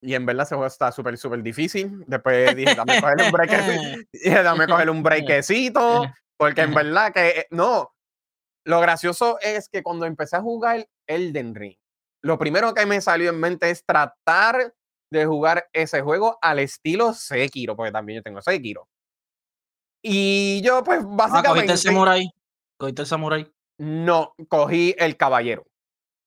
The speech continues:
Speaker 1: con escudo
Speaker 2: Ah.
Speaker 1: y espada.
Speaker 2: Ah, pues estaba
Speaker 1: Este
Speaker 2: jugando Demon Souls, que ese es el
Speaker 1: Eh,
Speaker 2: de
Speaker 1: eh, a-, algo así, sí.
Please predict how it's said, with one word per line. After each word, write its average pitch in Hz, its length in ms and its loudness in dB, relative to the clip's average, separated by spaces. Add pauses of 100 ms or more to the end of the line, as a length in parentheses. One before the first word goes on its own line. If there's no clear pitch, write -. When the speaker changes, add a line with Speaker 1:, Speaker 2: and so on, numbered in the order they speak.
(180)
Speaker 1:
con 139 160 -2
escudo 143 260 -2
Speaker 2:
Ah. 147 40 0
Speaker 1:
y 143 60 -2
espada. 110 360 -6 (720)
Speaker 2:
Ah, 139 120 0
pues 139 120 0
estaba 147 140 4
Speaker 1:
Este 160 160 4
Speaker 2:
jugando 165 140 0
Demon 143 320 0
Souls, 117 420 -10 (320)
que 131 180 -10
ese 131 160 -12
es 131 60 -10
el 123 120 -10
Speaker 1:
Eh, 147 40 -12
Speaker 2:
de 120 140 -10
Speaker 1:
eh, 156 480 -20 (120)
a-, 185 320 2
algo 208 160 2
así, 151 200 -2
sí. 101 320 -12